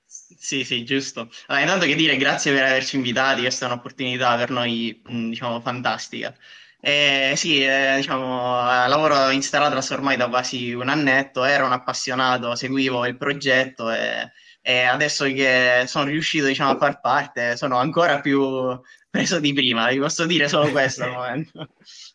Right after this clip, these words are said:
Speaker 2: Sarei curiosissimo, tra l'altro, di farti un sacco di domande anche off topic da Star Atlas, del tipo cosa vuol dire lavorare per, eh, per un'azienda web tre, per un'azienda come Star Atlas, ma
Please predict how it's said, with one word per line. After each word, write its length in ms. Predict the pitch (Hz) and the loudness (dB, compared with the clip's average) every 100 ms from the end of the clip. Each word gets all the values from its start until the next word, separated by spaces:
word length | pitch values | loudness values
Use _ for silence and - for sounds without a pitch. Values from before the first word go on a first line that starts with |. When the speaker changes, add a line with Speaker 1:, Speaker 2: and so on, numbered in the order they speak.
| - | -20
Speaker 2:
Sarei 540 | - 226 - 160 170 208 | -16 -14 -6 0 0 2
curiosissimo, 680 | 185 156 147 190 202 202 | 0 0 -2 -4 -4 -4
tra 100 | - | -2
l'altro, 240 | 135 170 175 | -4 -4 -6
di 100 | 127 | -6
farti 260 | 151 156 | -6 -6
un 120 | 147 123 | -6 -6
sacco 280 | 151 151 | -6 -4
di 140 | 147 120 | -6 -6
domande 400 | 117 113 147 135 | -4 -6 -6 -4
anche 220 | 113 123 | -6 -6
off 180 | 98 - | -10 -8
topic 440 | 123 123 139 131 | -6 -6 -8 -10
da 120 | 113 | -10
Star 240 | 107 - 110 | -10 -8 -4
Atlas, 400 | 110 123 120 - | -4 -4 -8 -8
del 140 | 113 | -10
tipo 220 | 110 117 | -10 -12
cosa 280 | 113 113 123 | -10 -8 -8
vuol 240 | 107 117 110 | -6 -6 -6
dire 300 | 127 131 123 | -4 -2 -2
lavorare 1080 | 110 107 107 113 117 120 117 120 - - | -4 -6 -4 -2 0 0 -2 -6 -12 -12
per, 400 | - 120 117 - | -4 -2 -2 -4
eh, 420 | 110 110 110 110 107 | -4 -2 -4 -6 -6
per 160 | 117 117 | -4 -4
un'azienda 560 | 117 117 117 127 127 | -4 -6 -6 -6 -4
web 320 | 117 113 110 | -4 -4 -8
tre, 260 | - 113 117 | -8 -6 -6
per 140 | 120 107 | -6 -6
un'azienda 500 | 110 107 117 127 120 | -6 -8 -8 -8 -8
come 200 | 113 104 | -10 -10
Star 280 | - 101 | -8 -4
Atlas, 440 | 104 110 113 120 - | -2 -2 -4 -8 -6
ma 180 | 113 | -6